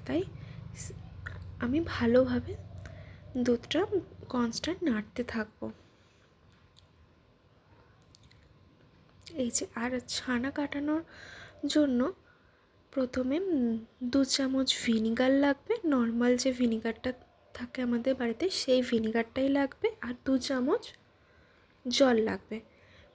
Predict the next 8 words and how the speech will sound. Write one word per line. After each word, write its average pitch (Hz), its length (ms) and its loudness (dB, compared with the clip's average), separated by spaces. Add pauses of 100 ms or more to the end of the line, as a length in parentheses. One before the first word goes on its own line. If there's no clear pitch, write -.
মানে 294 340 -2
এখানে 302 520 0 (240)
বলতে 262 340 6
গেলে, 294 200 0 (200)
উম, 247 120 -4 (420)
two 311 180 4
is 311 180 0
to 359 100 4